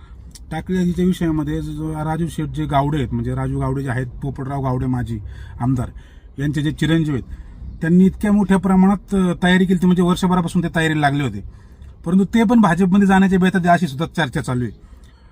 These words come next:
त्याच्यानंतर इकडे डॉक्टर सुभाष पोकळे असतील टाकळी आजी गटातले, ते सुद्धा, त्यांनी सुद्धा मोठी, अं, म-,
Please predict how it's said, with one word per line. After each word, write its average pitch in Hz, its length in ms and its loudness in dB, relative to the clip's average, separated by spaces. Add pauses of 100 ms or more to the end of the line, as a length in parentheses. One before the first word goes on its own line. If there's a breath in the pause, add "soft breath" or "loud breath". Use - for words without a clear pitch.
(200 soft breath)
त्याच्यानंतर 185 400 2
इकडे 196 180 2
डॉक्टर 190 340 0
सुभाष 180 280 0
पोकळे 190 360 0
असतील 170 200 0
टाकळी 156 220 -2
आजी 131 160 -2
गटातले, 117 320 -6
ते 202 180 -2
सुद्धा, 196 360 2 (440 loud breath)
त्यांनी 202 180 4
सुद्धा 196 180 4
मोठी, 196 300 4
अं, 151 340 0
म-, 143 200 -6